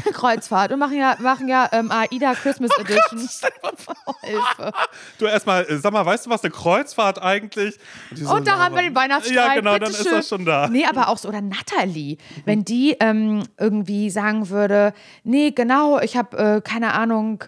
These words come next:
Speaker 1: bin jetzt mit dem und dem zusammen, kann ja passieren.
Speaker 2: Mhm.
Speaker 1: Äh, wir, äh, ich hab ihn ja kennengelernt hier in Berlin.
Speaker 2: Mhm.
Speaker 1: Er kommt eigentlich aus dem Schwarzwald
Speaker 2: Mhm.
Speaker 1: und da machen wir Weihnachten.
Speaker 2: Ja.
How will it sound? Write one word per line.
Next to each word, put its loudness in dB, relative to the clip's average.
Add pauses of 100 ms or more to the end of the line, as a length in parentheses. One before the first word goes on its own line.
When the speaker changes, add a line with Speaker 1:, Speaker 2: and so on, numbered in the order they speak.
(280)
Speaker 1:
bin 0
jetzt 2
mit -6
dem 2
und -2
dem 0
zusammen, 2
kann 2
ja 4
passieren. 4
Speaker 2:
Mhm. -4
Speaker 1:
Äh, 6 (100)
wir, 2
äh, 0
ich -6
hab -4
ihn 0
ja 2
kennengelernt 0
hier -2
in 0
Berlin. 2
Speaker 2:
Mhm. -6
Speaker 1:
Er 2
kommt 0
eigentlich 0
aus 2
dem 4
Schwarzwald 0
Speaker 2:
Mhm. 2 (240)
Speaker 1:
und 2
da -6
machen -8
wir -4
Weihnachten. -8
Speaker 2:
Ja. -2